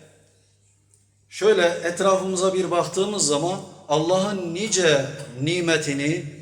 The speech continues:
nice rahmetini, nice tecellisini biz görmezden geliyoruz.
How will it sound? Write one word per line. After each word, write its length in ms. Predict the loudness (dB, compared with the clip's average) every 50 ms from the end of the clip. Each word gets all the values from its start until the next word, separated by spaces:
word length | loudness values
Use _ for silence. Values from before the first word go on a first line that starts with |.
| -6
nice 520 | -4 -2 -2 0 2 2 4 4 2 2 2
rahmetini, 840 | 2 2 2 0 -2 -2 -2 -2 -2 -2 -2 0 0 0 -2 -4 -6 -12 -14 -16 -20 -20 -12
nice 520 | -8 -6 -4 -2 -2 0 2 2 2 2 2
tecellisini 880 | 0 0 2 2 2 2 2 2 4 6 6 6 4 2 -2 -4 -4 -6 -10 -14 -12 -10
biz 140 | -10 -4
görmezden 540 | -2 -2 -2 -2 -2 -4 -4 -4 -4 -4 -4
geliyoruz. 800 | -4 -6 -8 -10 -12 -16 -20 -20 -20 -20 -20 -20 -20 -20 _